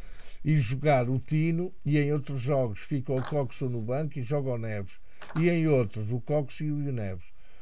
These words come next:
Se vimos o jogo no Norte, o Braga também estava com vários sinais de cansaço. Aliás, aconteceu precisamente aquilo que o, a família Calixto estava a dizer, que,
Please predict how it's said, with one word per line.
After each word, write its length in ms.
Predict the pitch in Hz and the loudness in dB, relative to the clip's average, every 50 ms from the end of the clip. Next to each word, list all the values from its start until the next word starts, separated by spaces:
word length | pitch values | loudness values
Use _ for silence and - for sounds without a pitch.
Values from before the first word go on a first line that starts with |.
| - - | -8 -6
Se 160 | - - 147 | -2 0 2
vimos 340 | 143 175 180 175 165 139 135 | 2 2 2 2 2 0 0
o 100 | 151 151 | 0 0
jogo 340 | 120 120 151 156 147 131 127 | 0 0 2 2 2 2 0
no 140 | 127 127 123 | 0 0 0
Norte, 380 | 120 123 135 147 151 147 - 151 | 0 0 0 0 0 0 -2 -2
o 40 | 131 | -2
Braga 380 | 123 127 135 143 147 139 147 | 0 0 2 2 0 0 -2
também 300 | 135 - 147 135 139 131 | -4 -4 -4 -2 -2 -2
estava 380 | 123 - - 143 135 139 143 139 | -2 -2 0 -2 0 0 -2 -4
com 220 | 120 - 113 110 | -4 -4 -4 -2
vários 280 | 110 131 135 143 117 - | -2 -2 -2 -2 -2 -4
sinais 320 | - 117 110 120 127 123 - | -4 -4 -2 -2 -2 -2 -4
de 60 | - | -4
cansaço. 460 | - 107 92 - - 90 87 - - - - - - - - - - | -4 -4 -4 -4 -4 -6 -8 -8 -8 -10 -10 -10 -10 -10 -8 -4 0
Aliás, 480 | - - 131 127 131 135 131 165 165 156 | 2 4 4 6 6 6 6 6 4 2
aconteceu 640 | 160 117 - 143 143 131 110 - - - 151 147 156 | -2 0 2 2 2 2 0 0 0 2 2 2 2
precisamente 800 | 165 - - - 135 123 107 113 113 117 127 131 143 160 160 - - - - | 0 -4 -4 -2 0 0 0 0 0 0 0 0 -2 -2 -4 -8 -8 -6 -4
aquilo 420 | 120 117 104 - 113 117 113 113 107 | -4 -4 -4 -4 -4 -4 -4 -4 -4
que 320 | - 120 120 123 131 - | -4 -2 -2 -2 -2 -2
o, 520 | - 117 120 120 120 120 117 117 113 113 113 120 | -4 -4 -4 -2 -2 -2 -2 -2 -2 -2 -2 -2
a 40 | |
família 440 | 123 - 120 123 131 127 123 127 120 113 | -2 -2 -2 0 0 0 0 0 -2 -2
Calixto 520 | - - 117 113 123 120 113 107 - - | -2 -2 -2 0 0 -2 -2 -4 -6 -6
estava 340 | - - 107 104 98 104 107 | -6 -4 -4 -4 -2 -2 -2
a 40 | 110 | -2
dizer, 500 | 104 120 120 117 127 139 147 156 170 196 - - - - - - - - - - - - - | -2 -2 -2 -2 -2 0 0 0 -2 -4 -6 -8 -10 -8 -8 -8 -8 -8 -8 -8 -8 -8 -2
que, 520 | - 151 147 139 131 127 123 113 107 90 | 2 4 6 6 6 6 6 4 2 0